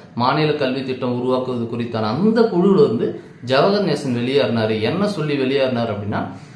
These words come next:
இந்த குழு வந்து பாத்தீங்க அப்படின்னா சரியாக செயல்படவில்லை.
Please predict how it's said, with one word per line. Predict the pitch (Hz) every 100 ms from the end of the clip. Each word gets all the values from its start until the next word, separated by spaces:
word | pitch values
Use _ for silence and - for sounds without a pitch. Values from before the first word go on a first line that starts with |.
| -
இந்த | 147 180 190
குழு | 190 214 233
வந்து | 180 170
பாத்தீங்க | 175 143 156
அப்படின்னா | 160 117 123 233
சரியாக | - 131 139 143 135 120 143 117 95 - - - - - -
செயல்படவில்லை. | - 123 127 127 110 101 107 104